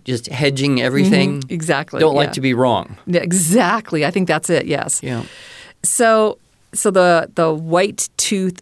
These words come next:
Speaker 2: strangers, what the author calls him. "So when <clears throat> the mortgage falls due next year, you shouldn't have any regrets."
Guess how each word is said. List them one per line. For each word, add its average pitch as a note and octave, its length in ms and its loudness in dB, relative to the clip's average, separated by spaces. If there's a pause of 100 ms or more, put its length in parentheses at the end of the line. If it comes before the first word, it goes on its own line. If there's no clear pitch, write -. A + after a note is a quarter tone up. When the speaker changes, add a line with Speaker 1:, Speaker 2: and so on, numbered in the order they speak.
Speaker 2:
strangers, E3 1000 -2 (320)
what D#3 360 -8
the D#3 140 -6
author D3 300 -4
calls D3+ 360 -6
him. D3 280 -6 (220)
"So G3 220 2
when F#3 300 2
<clears throat> - 40 -8 (600)
the F#3+ 320 0
mortgage G#3+ 680 2
falls F#3 460 0
due A#3 240 -2
next G#3 320 -4
year, E3 180 -2
you B3 260 -4
shouldn't E3 360 -6
have F3 260 -6
any G3+ 280 -6
regrets." G3+ 880 -6